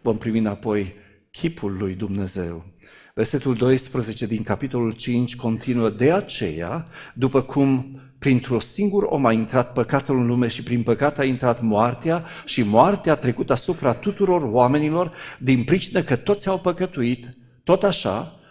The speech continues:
va continua versetul optsprezece. Priviți o clipă câteva personaje, Dumnezeu, Adam, Set,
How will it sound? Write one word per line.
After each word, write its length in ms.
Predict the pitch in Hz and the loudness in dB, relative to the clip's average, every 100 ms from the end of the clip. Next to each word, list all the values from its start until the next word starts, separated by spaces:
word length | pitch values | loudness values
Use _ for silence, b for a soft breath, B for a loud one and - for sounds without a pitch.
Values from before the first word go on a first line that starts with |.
| b | b
va 180 | - 117 | 2 2
continua 440 | 123 117 120 120 | 2 -4 -2 -2
versetul 480 | 123 113 - - 107 | 0 -2 -4 -8 -4
optsprezece. 880 | 104 - 123 - 104 95 85 - 85 95 _ B B B B B B - | -6 -4 -8 -6 -8 -6 -10 -10 -12 -12 _ B B B B B B -4
Priviți 340 | 139 208 - | -2 -2 -2
o 60 | 180 | -2
clipă 680 | - 120 - 113 110 135 - - - _ _ _ _ _ _ _ | 0 -2 0 0 2 -2 -10 -20 -20 _ _ _ _ _ _ _
câteva 280 | - - 147 | -8 0 0
personaje, 840 | 123 120 - 113 110 101 98 95 87 | 2 0 -2 -2 0 0 0 -4 -2
Dumnezeu, 760 | 120 127 127 107 104 107 104 | 2 4 4 0 -2 -2 0
Adam, 500 | 87 98 104 95 107 | 0 0 -2 -2 -4
Set, 440 | 107 - 101 98 | -8 -6 -6 -6